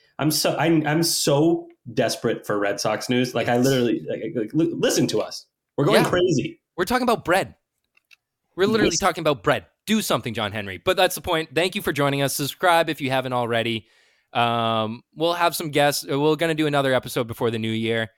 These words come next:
Speaker 2: So we'll catch you later this week on Friday. Thank you for joining us. This has been Play Tessie once again. I keep repeating myself. An Odyssey special, a W E E I special. So shouts out to everyone that has helped us along the way this year.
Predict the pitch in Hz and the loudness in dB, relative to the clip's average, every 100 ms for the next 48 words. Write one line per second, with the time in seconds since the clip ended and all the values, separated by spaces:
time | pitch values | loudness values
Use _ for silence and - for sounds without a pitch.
0 | _ _ _ - 127 110 120 131 - 151 | _ _ _ -2 0 0 -2 -4 -2 -4
1 | 139 139 120 113 113 110 - 117 107 107 | -4 -4 -2 0 -2 -4 -6 -6 -6 -6
2 | 101 - 101 95 95 92 123 127 131 123 | -8 -4 -2 0 -2 -4 -4 -4 -4 -6
3 | 104 110 107 104 104 - 107 95 101 104 | -4 -4 -2 -2 -4 -6 -8 -6 -6 -4
4 | 98 107 92 98 90 98 92 90 90 127 | -4 -4 -6 -6 -10 -8 -8 -6 -6 -8
5 | 104 95 98 90 90 - 95 90 - _ | -8 -8 -8 -6 -6 -4 -4 -4 -8 _
6 | _ _ _ 120 131 117 110 104 107 - | _ _ _ -4 -2 0 0 -2 -4 -4
7 | - 98 - 98 98 98 127 113 107 104 | 0 0 2 -2 0 2 2 2 -2 -2
8 | 104 107 98 92 90 - 98 92 - 95 | -4 -4 -2 -2 -2 -4 -4 -4 -6 -6
9 | - 98 - 113 110 120 101 - 98 95 | -6 -4 2 2 2 2 0 0 -2 -2
10 | 95 95 95 87 - 87 95 - 87 87 | -2 -2 -4 -4 -6 -6 -6 -10 -8 -10
11 | 87 85 85 85 85 - 90 87 | -8 -6 -4 -4 -6 -6 -4 -4